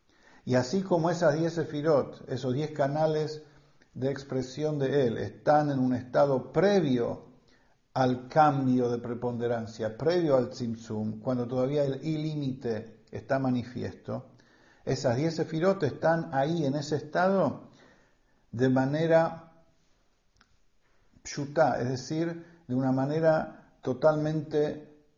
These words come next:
absolutamente, eh, en un estado de simpleza no compuesta absoluta, simpleza no compuesta absoluta, o sea que no se las puede describir,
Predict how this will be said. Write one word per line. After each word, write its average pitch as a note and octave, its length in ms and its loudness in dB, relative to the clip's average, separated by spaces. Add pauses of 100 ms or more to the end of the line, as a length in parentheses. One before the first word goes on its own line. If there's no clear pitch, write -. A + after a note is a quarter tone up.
(180)
absolutamente, D3 1700 -2
eh, A#2 580 -2
en A#2 60 -4
un B2+ 120 0
estado D3 380 2
de - 80 0
simpleza D3+ 800 -2
no D3 300 0
compuesta C#3 960 -4
absoluta, - 880 -6
simpleza C#3+ 800 -4
no C#3+ 180 -2
compuesta C#3 440 -4
absoluta, C3+ 380 -6
o A#2 40 -2
sea C3 180 -6
que B2+ 200 -6 (200)
no D#3 80 -6
se D3+ 120 -8
las B2+ 100 0
puede D3+ 260 0
describir, B2 960 -4